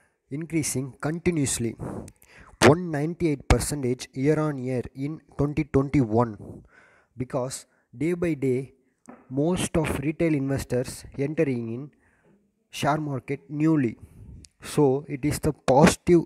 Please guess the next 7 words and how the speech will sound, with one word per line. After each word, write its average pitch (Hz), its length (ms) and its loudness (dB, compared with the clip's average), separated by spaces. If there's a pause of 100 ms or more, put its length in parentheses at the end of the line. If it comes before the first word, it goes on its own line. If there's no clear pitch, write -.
sign 143 360 -6
for 127 360 0 (420)
this 143 220 -8
company. 127 540 -6 (280)
In 131 160 0
wealth 165 300 6
management, 143 680 0